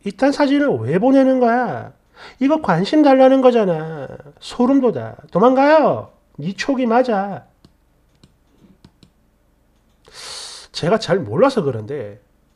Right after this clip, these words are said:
체리, 이게 뭐든 간에 만약 체리 알레르기라 치면은 이거 입에 물고만 있어도 위험한 거 아닙니까? 어, 모르겠습니다. 일단 넘어가죠.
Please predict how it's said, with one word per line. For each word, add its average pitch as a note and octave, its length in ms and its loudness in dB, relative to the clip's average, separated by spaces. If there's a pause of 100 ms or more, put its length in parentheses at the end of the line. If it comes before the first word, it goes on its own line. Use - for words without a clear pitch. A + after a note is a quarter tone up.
(360)
체리, E3+ 680 -6 (160)
이게 A#2+ 100 -14
뭐든 F3+ 320 -2
간에 A2 420 -6 (160)
만약 D3 180 -8
체리 F3+ 520 -6
알레르기라 F#3 580 -2
치면은 A#2 720 -6
이거 D3+ 260 -10
입에 A3+ 200 -4
물고만 F3 440 -4
있어도 C#3+ 240 -12
위험한 E3 340 -2
거 D#3 100 -8
아닙니까? C3 520 -10 (320)
어, G2+ 260 -18 (960)
모르겠습니다. A2 760 -10
일단 C3 140 -6
넘어가죠. C3 640 -4